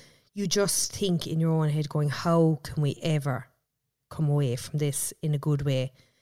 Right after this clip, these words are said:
And I just want people to know that you can. You can make it whatever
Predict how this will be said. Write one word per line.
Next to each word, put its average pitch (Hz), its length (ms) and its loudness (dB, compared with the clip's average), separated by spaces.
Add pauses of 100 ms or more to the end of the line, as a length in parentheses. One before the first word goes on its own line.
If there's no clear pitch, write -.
(240)
And 165 120 2
I 165 80 6
just 156 260 2
want 160 140 0
people 156 260 0
to - 160 -2
know 151 120 4
that 147 200 -4
you 156 160 -6
can. 143 600 0 (520)
You 170 120 0
can 156 260 0
make 156 340 2
it 151 100 -4
whatever 170 600 0